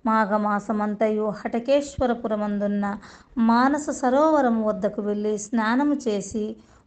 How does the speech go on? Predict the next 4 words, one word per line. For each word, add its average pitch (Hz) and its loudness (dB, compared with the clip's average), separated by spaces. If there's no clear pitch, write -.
పూజ 285 2
మున్నగు 226 2
వానిని 208 -2
చేయుచుండెను. 208 -2